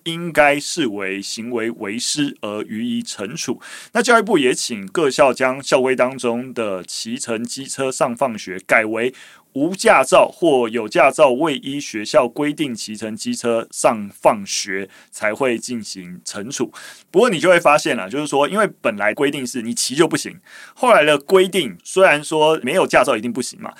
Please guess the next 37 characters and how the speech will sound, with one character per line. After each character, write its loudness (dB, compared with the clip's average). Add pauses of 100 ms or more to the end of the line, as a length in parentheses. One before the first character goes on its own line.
(100)
但 0
其 -10
实 -10
有 0
驾 4
照 2
也 -2
特 0
别 0
强 -8
调 6
了 -4
要 4
按 2
照 0
学 -6
校 -6
规 -10
定。 -8 (340)
那 4
这 0
就 4
是 -2
校 6
方 4
认 0
为 0
他 2
们 -4
可 -6
以 -4
记 -10
大 2
过 -4
的 -12
原 -8
因。 -10